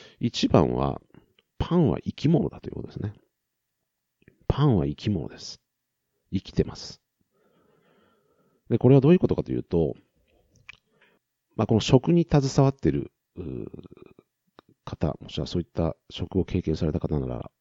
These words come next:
あ、お分かりだと思うんですけども、毎日同じ作業をして、同じものを作っていても、一日として同じ仕上がりにならないんですね。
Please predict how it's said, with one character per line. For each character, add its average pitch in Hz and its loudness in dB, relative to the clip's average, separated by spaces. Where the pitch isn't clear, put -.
あ、 - -18
お - -8
分 76 -4
か 73 -6
り 73 -2
だ 71 -2
と 73 -12
思 71 -10
う 65 -10
ん - -14
で 69 -14
す - -16
け 73 -6
ど 71 -8
も、 69 -12
毎 143 0
日 - -2
同 98 0
じ 123 -2
作 120 -4
業 71 -2
を - -10
し - -16
て、 - -6
同 101 0
じ 117 -4
も 127 -2
の 71 -4
を 65 -6
作 - -6
っ - -8
て - -8
い 65 -6
て - -8
も、 76 -4
一 107 -4
日 160 -6
と 110 2
し - -8
て - 0
同 90 0
じ 95 -6
仕 - 0
上 87 4
が 85 2
り 82 -2
に 65 -6
な 69 -2
ら 95 0
な 90 0
い - -8
ん - -16
で - -14
す - -10
ね。 98 -4